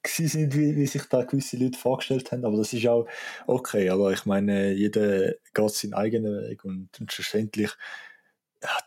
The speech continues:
da, wo man da in der Schule für Noten geschrieben hat, schlussendlich kommt da gar nicht mehr drauf an, solange man seinen, seinen Weg findet und,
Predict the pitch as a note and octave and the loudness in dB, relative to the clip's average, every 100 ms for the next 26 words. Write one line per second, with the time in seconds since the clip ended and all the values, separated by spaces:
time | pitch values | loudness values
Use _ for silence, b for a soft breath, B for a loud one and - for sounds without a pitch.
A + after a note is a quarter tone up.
0 | - G2+ A2 A2+ A2 A2 G#2+ A2 A#2 A#2 | 0 2 4 2 2 2 2 2 2 2
1 | A2 G2+ G#2 A2 - - G2+ G2+ - - | 0 -2 -2 -2 -10 -12 -8 -6 -6 -6
2 | G#2 G#2 - - G#2 G2+ G2+ G2 G2 F#2+ | -6 -6 -4 -6 -2 2 2 2 0 -2
3 | - F#2+ F#2+ F#2+ F#2 G2 F#2 G2 F#2+ G2 | -2 0 0 2 2 2 -2 -2 -2 -2
4 | - G#2 G2+ G2+ - G#2 A2+ G#2+ - G2+ | -4 0 2 2 0 -2 0 0 0 -2
5 | G2 | -4